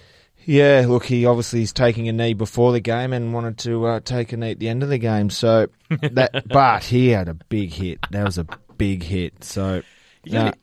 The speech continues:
Speaker 2: he actually could Cap-, uh, this is gonna sound ridiculous. Could Kaepernick be back? I mean, he threw for close to three hundred yards. He rushed for another hundred.
Speaker 1: Yeah.
Speaker 2: He didn't, he didn't look terrible.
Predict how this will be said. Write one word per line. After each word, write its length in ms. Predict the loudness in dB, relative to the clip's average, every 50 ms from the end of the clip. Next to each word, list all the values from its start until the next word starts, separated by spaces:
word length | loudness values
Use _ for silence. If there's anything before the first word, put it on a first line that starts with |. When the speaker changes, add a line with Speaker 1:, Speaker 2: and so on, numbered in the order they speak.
| _ _ -6
Speaker 2:
he 160 | -2 0 0
actually 340 | 0 0 0 -2 -2 -2 -4 _ _ _ -20 _ _ -20 _ -20 _ _ _ _ _ _ _ _ _ _ _ _ -4
could 180 | -4 -4 -2 -2
Cap-, 240 | -2 -4 -4 -4 _ -10
uh, 80 | -10 -8
this 180 | -6 -6 -8 -8
is 40 |
gonna 160 | -8 -10 -10 -10
sound 240 | -10 -10 -10 -10
ridiculous. 540 | -10 -14 -14 -14 -14 -14 -10 -12 -12 -12 -10
Could 200 | -4 -2 -2 -2 0
Kaepernick 420 | -2 -4 -2 -2 -2 -4 -4 -4
be 80 | -4 -6
back? 440 | -4 -4 -6 -6 -6 -8 _ _ _ _ _ _ _ _ _ _ _ _ _ _ _ _ _ -20 -8 -4
I 60 | -2
mean, 260 | 0 0 -2 -2 -6 _ _
he 140 | -8 -6 -6
threw 220 | -6 -4 -2 -2 -2
for 120 | -2 -4
close 220 | -2 0 0 0 0
to 60 | -4
three 280 | -10 -6 -2 0 0 0
hundred 280 | 0 -2 -4 -4 -2
yards. 300 | 0 0 0 0 -2 -4
He 80 | -8 -10
rushed 360 | -4 0 0 0 0 -4 -10
for 140 | -2 -2 0
another 240 | 0 0 0 -2 -2
hundred. 580 | -6 -2 -2 -2 -2 -2 -6 -8 -10 -14 -16 -18 _ _ _ _ _ _ _ _ _ _ _ _ _ _ _ _ _ -4
Speaker 1:
Yeah. 260 | 2 4 4 6 4
Speaker 2:
He 80 | 4
didn't, 180 | 2 0 -6 -6 -8
he 120 | -6 -2 0
didn't 200 | 0 0 0 -2
look 140 | -4 -6 _ _ _ _
terrible. 920 | -20 -20 -20 -18 -10 -6 -6 -2 0 2 2 2 0 -4 -10 -10 -10 -12